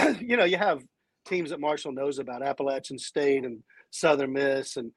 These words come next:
and, and Old Dominion and, and all these teams that you can kinda get to. James Madison, they used to play in, in the F C S days. So everybody can relate. And, and I know this, um,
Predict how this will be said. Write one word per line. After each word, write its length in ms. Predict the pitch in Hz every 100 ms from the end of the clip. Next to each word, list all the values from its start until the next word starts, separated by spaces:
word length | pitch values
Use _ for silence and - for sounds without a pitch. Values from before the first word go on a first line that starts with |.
| _ _ -
and, 160 | 131 131
and 160 | - 135
Old 160 | 151 143
Dominion 540 | 143 143 143 135 127
and, 200 | 123 131
and 220 | 139 123
all 180 | 139 180
these 220 | 170 147
teams 280 | - 170 156
that 120 | 151 143
you 100 | 143
can 120 | 123
kinda 220 | 160 151
get 200 | 127 151
to. 140 | - 147
James 280 | 147 143 139
Madison, 380 | 143 139 - 135
they 80 | 131
used 140 | 127
to 60 | 131
play 300 | 143 139 131
in, 140 | 123 - - _
in 100 | 135
the 100 | 139
F 100 | 139
C 220 | - 135
S 160 | 135 131
days. 300 | 139 127 127
So 180 | 156 143 - - -
everybody 400 | 208 233 220 202
can 180 | 180 151
relate. 360 | 156 180 202 175
And, 180 | 170 185
and 160 | 156
I 100 | 170
know 180 | 220 175
this, 400 | 151 220 185 - 156
um, 340 | 139 131